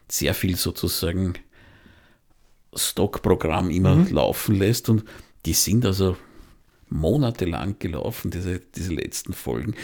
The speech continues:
Speaker 1: auch die vorigen. Und jetzt ist es einfach nicht mehr herzeigbar, weil das,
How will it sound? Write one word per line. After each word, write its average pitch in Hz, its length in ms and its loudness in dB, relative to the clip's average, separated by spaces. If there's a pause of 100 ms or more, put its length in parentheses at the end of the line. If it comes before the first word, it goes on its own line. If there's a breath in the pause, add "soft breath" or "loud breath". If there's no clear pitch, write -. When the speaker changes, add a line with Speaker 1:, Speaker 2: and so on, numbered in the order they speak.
(220 loud breath)
Speaker 1:
auch 85 200 4
die 95 120 2
vorigen. 90 680 4 (560 soft breath)
Und 95 340 0 (1200)
jetzt - 240 -2
ist 92 140 2
es 90 140 0
einfach 82 300 -2
nicht - 240 -2
mehr 87 100 2
herzeigbar, 85 640 2
weil 82 140 0
das, - 280 -2